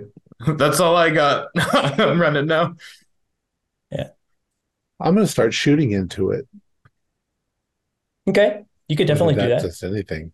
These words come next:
Speaker 3: or not. Yeah, I don't know what I'm shooting at, so I'm just
Speaker 2: Okay.
Speaker 3: firing wildly at it.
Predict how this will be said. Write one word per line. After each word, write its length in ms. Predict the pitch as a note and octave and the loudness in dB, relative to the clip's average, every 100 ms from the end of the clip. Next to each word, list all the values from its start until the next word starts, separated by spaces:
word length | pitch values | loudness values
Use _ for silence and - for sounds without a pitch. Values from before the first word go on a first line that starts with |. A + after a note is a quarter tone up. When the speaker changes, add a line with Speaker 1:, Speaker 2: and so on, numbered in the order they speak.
| _ | _
Speaker 3:
or 100 | E2+ | -14
not. 380 | D#2+ E2+ F2 - _ - _ _ _ _ _ _ _ _ _ _ _ _ _ _ - _ _ _ _ _ _ _ _ _ _ _ _ _ _ _ _ _ _ _ _ _ _ _ _ _ _ _ | -10 -8 -6 -8 _ -20 _ _ _ _ _ _ _ _ _ _ _ _ _ _ -16 _ _ _ _ _ _ _ _ _ _ _ _ _ _ _ _ _ _ _ _ _ _ _ _ _ _ _
Yeah, 200 | A2 G#2 G#2 | -4 -2 0
I 140 | A#2 | 0
don't 140 | B2 | 0
know 80 | A2+ | 0
what 140 | G#2 G2 | 0 -2
I'm 120 | F2+ | -4
shooting 380 | - G#2+ G2 F#2+ | -6 -6 -6 -10
at, 80 | - _ | -16 _
so 400 | - - G2 G2 _ | -16 -12 -12 -14 _
I'm 100 | A#2 | -16
just 300 | G2+ F#2 - | -12 -12 -8
Speaker 2:
Okay. 80 | C#3+ - | -8 -4
Speaker 3:
firing 320 | G2 G2 F2 | -2 -2 -4
wildly 640 | F2 F2+ F#2 F2+ G2 F#2+ | -4 -4 -6 -8 -10 -12
at 180 | F#2 A2 | -12 -14
it. 160 | A#2+ | -16